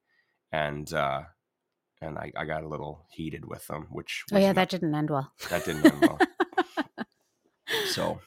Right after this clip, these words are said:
Speaker 1: it's, it's better to just, "Hey, thank you so much. Um, we'll look into this, but just for the future, um, please email things like this, or sorry, please communicate things like this to our email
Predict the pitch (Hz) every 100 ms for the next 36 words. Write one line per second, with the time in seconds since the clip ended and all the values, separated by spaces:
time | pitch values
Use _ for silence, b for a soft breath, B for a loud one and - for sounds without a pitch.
0 | _ 87 - - 92 - 95 92 87 80
1 | 76 80 78 - 76 - 92 - 90 92
2 | 82 78 - - 78 78 73 - 85 82
3 | 80 82 85 80 78 78 - 78 - 80
4 | - 78 - 71 - 71 - B B B
5 | - - 71 69 - 82 71 73 71 69
6 | 78 71 - 71 73 - - - - -
7 | 82 - 87 80 - 98 87 - - 90
8 | 80 71 - 73 - 73 - 73 - 80
9 | 73 85 104 98 -